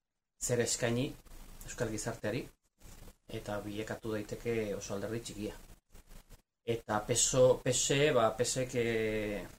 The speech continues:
ikusi egin beharko da, ze hausnarketa egiten duten hauteskundetatik. Eh, Katalunian jadanik krisian daude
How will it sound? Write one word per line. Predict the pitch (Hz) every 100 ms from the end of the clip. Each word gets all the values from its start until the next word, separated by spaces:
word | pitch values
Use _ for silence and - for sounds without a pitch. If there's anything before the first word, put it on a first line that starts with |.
| -
ikusi | 117 127 - 120 113 113 107 101 101 101
egin | 113 120
beharko | 110 -
da, | 120 123 - -
ze | - 123
hausnarketa | 113 120 - 113
egiten | 110 110 107
duten | 107 113
hauteskundetatik. | 107 110 - 110 107 - 143 - - - _ _ - _ - - - - -
Eh, | 113
Katalunian | 113 113 113 113 113
jadanik | 113 117 113 110
krisian | - 120 120 107
daude | 101 107 135